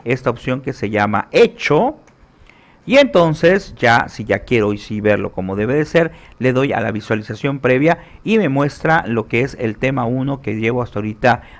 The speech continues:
desarrollado, que son los valores. Muy bien, algo que no he hecho propiamente, que es, pues es guardar la información. Entonces lo que vamos a tener que hacer, voy a cerrar esta ventana previa y esta que fue de la búsqueda de imagen de Google.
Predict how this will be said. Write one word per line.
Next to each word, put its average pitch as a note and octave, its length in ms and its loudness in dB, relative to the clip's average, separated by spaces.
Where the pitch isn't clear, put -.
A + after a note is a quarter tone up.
desarrollado, C3+ 800 0
que A2 120 -10
son G#2 180 -4
los G2 160 -6
valores. - 480 -8
Muy A#3+ 100 4
bien, C#3 180 0
algo D4 300 6
que A#3+ 120 4
no A#3+ 140 4
he A#3 140 4
hecho A#3 320 0
propiamente, E3 680 -2
que E3 300 2
es, - 160 -6
pues B2+ 180 -2
es D3 120 0
guardar A#2+ 680 2
la A#2 120 0
información. F3+ 720 -2
Entonces A#3+ 500 4
lo G3+ 120 2
que C3 100 -2
vamos C#3 220 -2
a C3+ 100 -4
tener B2 300 -2
que - 100 0
hacer, D3+ 460 2
voy G#2 180 0
a F#2 100 -2
cerrar A2 400 2
esta A2 280 -4
ventana A2 640 -2
previa D#3 460 0
y C#3+ 140 4
esta D3 240 0
que A#2+ 120 -2
fue B2+ 320 0
de G#2+ 120 0
la G2+ 100 0
búsqueda G#2+ 460 -2
de G2+ 80 -4
imagen A2+ 400 -4
de E3 100 0
Google. E3+ 420 4